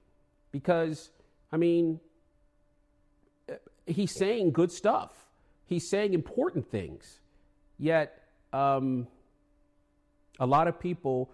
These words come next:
who should be listening to him re-, will no longer support him financially or li-,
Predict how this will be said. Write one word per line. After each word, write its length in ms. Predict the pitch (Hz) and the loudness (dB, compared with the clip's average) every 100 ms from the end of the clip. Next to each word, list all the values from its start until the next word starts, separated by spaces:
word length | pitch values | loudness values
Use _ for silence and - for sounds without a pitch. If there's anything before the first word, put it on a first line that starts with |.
| - - | -16 -4
who 120 | 143 | -2
should 220 | - 196 | 0 0
be 120 | 160 | 0
listening 340 | 127 123 135 120 | -2 -2 -6 -4
to 160 | 143 | -4
him 160 | 151 160 135 | -4 -6 -4
re-, 160 | 147 | -4
will 280 | 170 151 156 | -4 -4 -2
no 180 | 151 156 | -2 -2
longer 580 | 160 170 165 175 175 170 - _ _ - | -2 -2 -2 -2 -4 -8 -18 _ _ -6
support 420 | 143 - 170 160 | -6 2 0 2
him 300 | 190 220 214 - _ | -2 -2 -2 -12 _
financially 720 | 143 139 160 175 190 202 202 - - - | 0 2 0 -2 -2 -2 -4 -10 -18 0
or 140 | 190 | 0
li-, 160 | 202 | 2